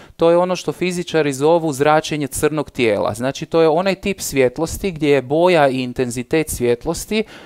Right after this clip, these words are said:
funkcija zagrijanosti tijela. Što je tijelo ili sustav zagrijaniji, to jače žari, jače svijetli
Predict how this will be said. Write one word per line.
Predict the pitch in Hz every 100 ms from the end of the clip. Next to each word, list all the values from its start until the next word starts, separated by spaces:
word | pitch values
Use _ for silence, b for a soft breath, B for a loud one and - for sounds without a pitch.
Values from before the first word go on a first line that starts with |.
| B
funkcija | - 165 139 - 180 165 156
zagrijanosti | 117 131 131 170 160 143 127 - 131
tijela. | 123 110 - 107
Što | - 175
je | 165
tijelo | - 156 160 143
ili | 131
sustav | 117 147 147 - 113
zagrijaniji, | 110 120 117 113 104 113 160 247 269 B B B -
to | 165
jače | 147 160 151 - - 110 107
žari, | 104 110 110 127 208
jače | 139 139 - 120
svijetli | - 120 139 165 - 247